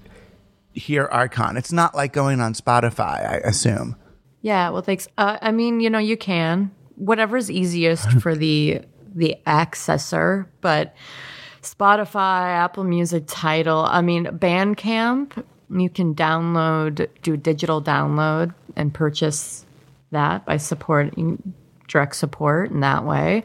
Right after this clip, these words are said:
Speaker 2: You know, YouTube, it just, if you just search Zola Jesus,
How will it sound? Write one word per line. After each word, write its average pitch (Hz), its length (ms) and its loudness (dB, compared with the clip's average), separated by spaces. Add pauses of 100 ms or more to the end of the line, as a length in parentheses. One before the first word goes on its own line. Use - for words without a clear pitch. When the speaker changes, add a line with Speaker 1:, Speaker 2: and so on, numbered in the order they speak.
Speaker 2:
You 330 160 -4
know, 196 120 2
YouTube, 180 960 0
it - 80 0
just, 247 240 -2
if 214 100 2
you 262 100 2
just 311 240 -2
search 294 260 0
Zola 190 440 0
Jesus, 190 800 -2